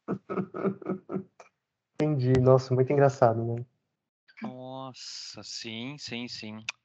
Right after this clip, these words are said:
Speaker 2: E deixa eu perguntar também, a, o apartamento que você, nesse dormitório é, é grande? Qual, qual, qual o tamanho, mais ou menos, só pra ter uma ideia?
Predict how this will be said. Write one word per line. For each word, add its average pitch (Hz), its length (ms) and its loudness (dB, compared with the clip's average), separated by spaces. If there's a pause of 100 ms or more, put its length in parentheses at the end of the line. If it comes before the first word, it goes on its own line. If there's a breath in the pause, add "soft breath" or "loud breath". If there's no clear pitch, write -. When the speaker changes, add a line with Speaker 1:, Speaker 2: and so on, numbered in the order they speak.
(160)
Speaker 2:
E 160 180 -6
deixa 190 220 0
eu 196 40 -8
perguntar 175 680 -2
também, 127 600 -4
a, 131 200 4
o 139 100 0
apartamento 143 1000 2 (220)
que - 60 -20
você, - 340 -12
nesse 120 260 -12
dormitório 120 760 -6
é, 117 300 -4
é 117 140 -6
grande? 160 1120 -2
Qual, - 160 -4
qual, 175 240 4 (320)
qual 147 140 2
o - 40 -4
tamanho, 123 400 0
mais 107 220 -4
ou 110 60 -6
menos, 98 240 -8
só 110 100 -10
pra - 140 -16
ter 107 100 -14
uma 104 120 -10
ideia? 98 340 -4